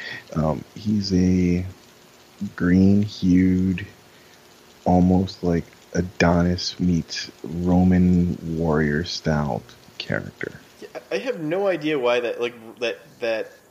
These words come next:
Speaker 2: costume looks the way it does, but yeah, look, like you said, it looks like a Roman centurion wearing a knight helmet.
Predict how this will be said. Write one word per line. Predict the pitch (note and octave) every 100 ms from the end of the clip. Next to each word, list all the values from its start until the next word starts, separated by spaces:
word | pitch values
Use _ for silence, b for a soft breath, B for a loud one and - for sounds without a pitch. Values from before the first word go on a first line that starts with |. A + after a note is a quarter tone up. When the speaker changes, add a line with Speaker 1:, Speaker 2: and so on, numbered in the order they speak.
| -
Speaker 2:
costume | - C#3 B2+ - B2 A2 G#2 G2+
looks | G#2+ -
the | A#2
way | G#2+
it | G2
does, | A2 A2 G#2
but | A2 A2+
yeah, | A#2
look, | C3 C3
like | C#3 C#3
you |
said, | B2+ B2
it |
looks | B2+ D#3+
like | D#3
a | A#2+ G#2
Roman | A2 A#2+ C#3 C3+
centurion | - B2 A2 A#2+ A#2 A2 G#2 G2
wearing | G2+ G2+ G#2
a | G2
knight | G2 G2 G2
helmet. | - D2+ A#1